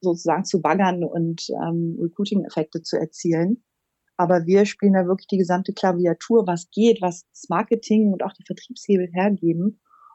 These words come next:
um an der Stelle, wie gesagt, einerseits die Aufmerksamkeit und die Reichweite zu bekommen,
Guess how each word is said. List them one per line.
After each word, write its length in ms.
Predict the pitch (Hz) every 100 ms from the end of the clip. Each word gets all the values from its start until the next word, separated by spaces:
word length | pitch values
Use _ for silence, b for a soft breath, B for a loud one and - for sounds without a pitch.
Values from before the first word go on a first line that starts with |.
| -
um 80 | 190
an 160 | 180 180
der 160 | 180
Stelle, 220 | 202 214
wie 40 | 180
gesagt, 360 | 180 185 180 -
einerseits 500 | 170 185 175 180 180
die 80 |
Aufmerksamkeit 680 | - 202 226 233 226 226 220
und 80 | 185
die 60 |
Reichweite 400 | 170 208 - 240
zu 160 | 226 220
bekommen, 400 | 240 - 247